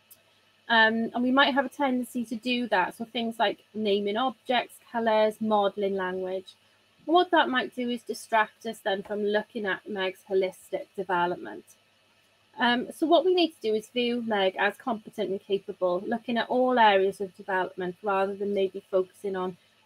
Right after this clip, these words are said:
um, her deficits or what she's not able to do,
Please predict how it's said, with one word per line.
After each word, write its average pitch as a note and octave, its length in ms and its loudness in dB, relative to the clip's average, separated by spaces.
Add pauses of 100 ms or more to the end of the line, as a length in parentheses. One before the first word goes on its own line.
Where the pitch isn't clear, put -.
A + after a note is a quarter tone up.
um, F#3 240 0
her F#3 220 2 (180)
deficits A3+ 500 0
or G3 80 -2
what G3 180 -2
she's F#3 160 -10
not G3 300 0 (180)
able F3+ 440 0 (100)
to F#3+ 60 -6
do, F3 340 -4